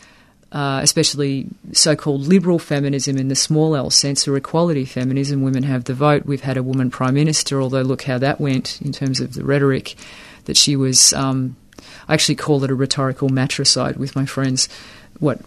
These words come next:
what was done to Julia Gillard. I'm not a fan of the Labor Party particularly, but I, I think that the, the kind of rhetorical sexual violence that she was subjected to was truly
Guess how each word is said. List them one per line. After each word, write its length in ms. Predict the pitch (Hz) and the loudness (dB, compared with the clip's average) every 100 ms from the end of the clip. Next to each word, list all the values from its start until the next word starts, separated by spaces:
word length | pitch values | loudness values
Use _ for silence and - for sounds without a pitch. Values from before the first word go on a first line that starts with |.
| - | -2
what 140 | 147 | 0
was 120 | 143 | 0
done 240 | 131 143 139 | 0 2 2
to 120 | 151 | 0
Julia 360 | 135 135 135 131 | -2 0 0 0
Gillard. 380 | 135 135 127 - | 2 2 0 0
I'm 140 | 143 | 2
not 120 | 143 | 4
a 120 | 135 | 2
fan 460 | 127 - - 156 170 | 0 -2 2 4 6
of 160 | 170 160 | 2 2
the 80 | |
Labor 240 | 156 160 170 | 2 4 2
Party 340 | - 175 165 | 4 4 4
particularly, 560 | 160 151 156 - 165 170 | 2 -2 -2 0 0 0
but 180 | 143 131 | 0 0
I, 80 | 131 120 | -2 -4
I 60 | 147 | -6
think 280 | - 147 139 | 0 0 0
that 160 | 127 | -2
the, 300 | 139 135 131 - _ - | 0 0 -2 -6 _ -4
the 140 | 151 | -4
kind 260 | - 151 139 | 0 2 2
of 160 | 127 139 | -2 2
rhetorical 800 | 147 143 - 151 151 147 147 131 | 4 4 4 6 6 4 0 0
sexual 520 | - 151 - 143 135 | 2 2 0 -4 -4
violence 540 | 127 127 131 120 - - | -2 -2 -2 -4 -4 -4
that 120 | 127 | -4
she 140 | 123 | -2
was 140 | 127 - | 0 0
subjected 440 | 127 139 127 - | 0 0 -2 -4
to 200 | - 135 | -4 -4
was 160 | 127 - | -4 -4
truly 500 | - 127 127 110 | -4 -4 -2 -4